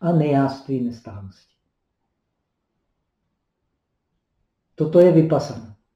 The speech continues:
Jestliže mysl splyne s objektem,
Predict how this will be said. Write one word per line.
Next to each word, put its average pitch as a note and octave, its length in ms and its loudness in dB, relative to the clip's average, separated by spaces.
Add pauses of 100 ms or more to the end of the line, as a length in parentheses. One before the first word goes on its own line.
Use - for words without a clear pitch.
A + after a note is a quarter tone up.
(2500)
Jestliže E3 840 2
mysl D#3 600 2
splyne D#3 480 2
s D#3 80 -6
objektem, D3+ 760 0